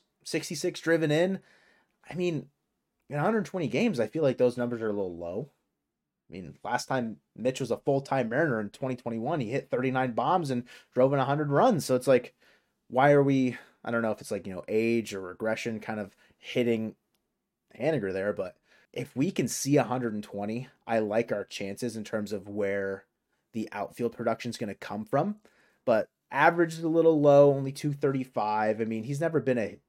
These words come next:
big average guy, but in his best years, he hit two fifty-three in twenty twenty-one and then two eighty-five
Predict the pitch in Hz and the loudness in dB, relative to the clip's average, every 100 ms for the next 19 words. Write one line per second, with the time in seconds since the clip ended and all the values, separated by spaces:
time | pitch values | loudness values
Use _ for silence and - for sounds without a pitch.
0 | - 90 101 107 - - - - - 113 | -8 -4 0 -2 -4 -10 -10 -8 -6 -6
1 | 123 151 147 160 120 90 - _ _ _ | -2 4 6 6 4 0 -4 _ _ _
2 | - 139 135 - 139 143 - 117 123 110 | -6 -2 -2 2 4 4 2 0 2 0
3 | - 113 104 123 113 - 123 117 107 107 | -2 -6 0 2 2 -2 -6 -6 -10 -12
4 | - 104 107 117 123 _ - 110 113 107 | -10 -6 -2 -2 -2 _ -14 -10 -10 -8
5 | 107 107 110 107 90 - - 180 156 127 | -6 -4 -4 -6 -10 -10 -6 -2 0 -2
6 | 101 - 107 101 82 80 - | -4 -4 -2 -2 -4 -8 -12